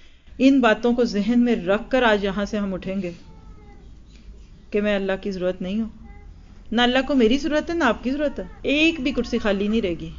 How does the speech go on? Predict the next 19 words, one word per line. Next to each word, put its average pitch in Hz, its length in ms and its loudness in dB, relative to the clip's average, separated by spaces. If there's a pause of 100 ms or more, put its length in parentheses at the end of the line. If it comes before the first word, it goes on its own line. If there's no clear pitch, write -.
(200)
आप 226 180 0
कहीं 240 160 4
जाते 233 280 2
हैं 302 40 0
ना, 311 80 0
आपको 269 180 -4
कोई 262 160 -2
एक 226 200 4
दो 247 100 2
कुर्सी 233 260 -4
नजर 220 280 0
आती 214 240 0
है, 226 60 2
आप 220 140 -2
कहते 214 200 -2
हैं, 240 60 2
"ये 247 80 2
खाली 220 380 0
है", 202 140 -2